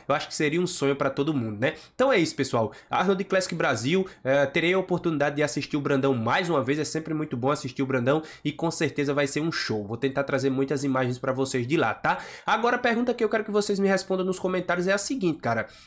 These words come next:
Vocês veem o Brandão brigando pelo título do Olímpia? E quando a gente diz brigando pelo título do, do Olímpia, seria ali brigando entre os três primeiros em quantos anos? Eu acho que dois anos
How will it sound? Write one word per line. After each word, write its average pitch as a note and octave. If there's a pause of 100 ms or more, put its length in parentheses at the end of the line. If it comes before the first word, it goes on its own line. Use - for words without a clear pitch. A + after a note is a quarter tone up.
(120)
Vocês B3
veem D3
o B3+
Brandão C#3
brigando D3+
pelo F#3
título D#3
do C3+
Olímpia? D#3+
E D3+
quando D#3+
a D#3
gente D3
diz D3
brigando C3+
pelo C#3
título C3+
do, A#2+
do A#2
Olímpia, C#3+ (220)
seria A3
ali F#3+
brigando F3
entre F3+
os -
três F#3
primeiros D#3+
em C#4
quantos B3+
anos? A2+
Eu A3+
acho F3
que G3
dois C#3+
anos D3+